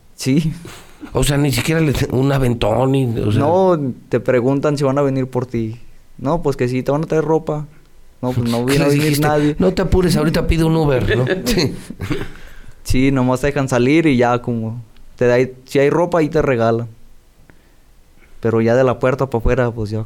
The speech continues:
Speaker 1: como se puedan
Speaker 2: Y
Speaker 1: ir.
Speaker 2: cuando abres la puerta, ¿qué es lo primero que ves?
Speaker 1: A mi esposa.
Speaker 2: No, bueno, pues aquello habrá sido un momento inolvidable, ¿no?
Speaker 1: <laughs> Fue lo
Speaker 2: Y ves
Speaker 1: primero
Speaker 2: el
Speaker 1: que vi.
Speaker 2: cielo azul,
Speaker 1: Todo
Speaker 2: el
Speaker 1: muy
Speaker 2: clima, el clima
Speaker 1: despejado.
Speaker 2: estaba muy bonito.
Speaker 1: Sí.
Speaker 2: Se funden en un abrazo seguramente.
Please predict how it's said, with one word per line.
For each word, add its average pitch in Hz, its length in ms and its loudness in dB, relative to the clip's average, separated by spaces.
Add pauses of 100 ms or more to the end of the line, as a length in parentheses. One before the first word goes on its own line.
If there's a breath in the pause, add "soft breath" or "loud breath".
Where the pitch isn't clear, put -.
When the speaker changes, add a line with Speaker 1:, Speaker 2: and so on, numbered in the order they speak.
(220)
Speaker 1:
como 117 160 -4
se 113 100 -2
puedan 113 380 -2
Speaker 2:
Y 104 60 -6
Speaker 1:
ir. 113 60 -10
Speaker 2:
cuando 101 260 2
abres 120 160 2
la 107 80 2
puerta, 117 340 0
¿qué 117 80 -2
es 107 40 0
lo 104 120 -2
primero 92 360 2
que 76 100 -12
ves? - 260 -12 (100)
Speaker 1:
A 117 80 -6
mi 123 100 0
esposa. 110 440 -8 (1080)
Speaker 2:
No, 110 240 -2
bueno, 76 240 -10
pues - 120 -14
aquello 82 260 -2
habrá 82 160 -2
sido 87 180 -8
un 82 60 -8
momento 82 300 -6
inolvidable, 80 680 -8
¿no? 208 680 -10
Speaker 1:
<laughs> - 580 -20
Fue 117 100 -6
lo 110 60 -6
Speaker 2:
Y 98 80 2
ves 104 140 2
Speaker 1:
primero - 80 -4
Speaker 2:
el 101 60 0
Speaker 1:
que 113 40 -2
vi. 110 60 -6
Speaker 2:
cielo 101 240 2
azul, 131 580 -4 (800 soft breath)
Speaker 1:
Todo 123 160 -2
Speaker 2:
el 123 60 0
Speaker 1:
muy 123 60 2
Speaker 2:
clima, 107 200 2
el 104 60 -4
clima 107 200 0
Speaker 1:
despejado. - 20 0
Speaker 2:
estaba 104 300 -2
muy 95 120 0
bonito. 113 680 -2
Speaker 1:
Sí. 110 360 -8 (1300)
Speaker 2:
Se - 180 -4
funden 107 380 0
en 90 100 2
un 107 140 2
abrazo 117 420 -2
seguramente. 117 920 -2